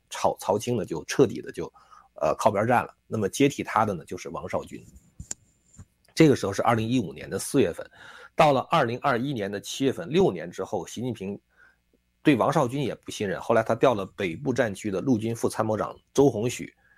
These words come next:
接任王少军做中央警卫的局长，就把王少军的职务就给撤了。这就是对王少军不信任的一个非常明显的证据嘛。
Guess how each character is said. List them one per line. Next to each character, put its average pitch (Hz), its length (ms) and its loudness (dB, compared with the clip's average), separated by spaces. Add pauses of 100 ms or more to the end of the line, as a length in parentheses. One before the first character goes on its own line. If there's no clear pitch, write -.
(200)
接 143 180 6
任 147 180 4
王 90 160 -8
少 98 160 -2
军 92 200 -8
做 101 120 -2
中 110 180 -4
央 101 140 0
警 76 160 -8
卫 87 80 -6
的 90 120 -6
局 87 160 -8
长， - 200 -2
就 104 120 0
把 92 120 4
王 87 160 -4
少 117 140 4
军 110 140 -2
的 95 100 -2
职 - 160 -8
务 95 100 -2
就 92 120 -4
给 113 80 -4
撤 - 180 2
了。 - 180 -2 (560)
这 160 120 6
就 156 100 6
是 127 280 4
对 127 120 2
王 107 160 -2
少 120 140 0
军 113 200 -4
不 101 120 -6
信 123 180 0
任 98 140 0
的 87 100 0
一 85 100 -2
个 85 220 2
非 123 160 2
常 101 180 -2
明 98 220 -2
显 - 220 -2
的 62 420 0 (220)
证 123 180 4
据 80 140 -6
嘛。 - 100 -14